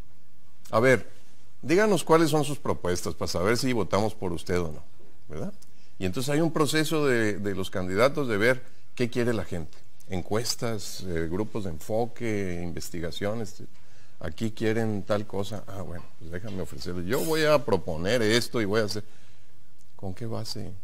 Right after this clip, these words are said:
¿Qué antecedentes tienes de cumplir lo que has prometido? ¿Qué antecedentes tienes de haber hecho bien las cosas?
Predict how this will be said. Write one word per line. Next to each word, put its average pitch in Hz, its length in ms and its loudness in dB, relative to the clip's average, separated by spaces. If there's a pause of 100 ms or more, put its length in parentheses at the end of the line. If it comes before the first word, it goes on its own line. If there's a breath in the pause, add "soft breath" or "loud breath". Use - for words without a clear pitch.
(800)
¿Qué 139 120 6
antecedentes 135 880 4
tienes 131 400 0
de 113 120 0
cumplir 110 520 0
lo 123 160 0
que 120 80 -2
has 113 120 0
prometido? 107 680 0 (1160)
¿Qué 120 100 4
antecedentes 123 720 2
tienes 120 300 -2
de 107 80 2
haber 104 240 4
hecho 110 260 0
bien 104 220 0
las 104 180 -2
cosas? 110 400 -2